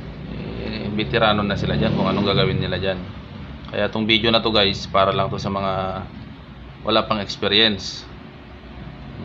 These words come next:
Ang gagawin nyo, ganun lang. Pag umusok yung outlet nyo at may nakasaksak,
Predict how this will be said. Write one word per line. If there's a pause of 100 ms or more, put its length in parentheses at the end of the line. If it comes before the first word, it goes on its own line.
(280)
Ang
gagawin
nyo,
ganun
lang.
Pag
umusok
yung (400)
outlet
nyo (240)
at
may
nakasaksak,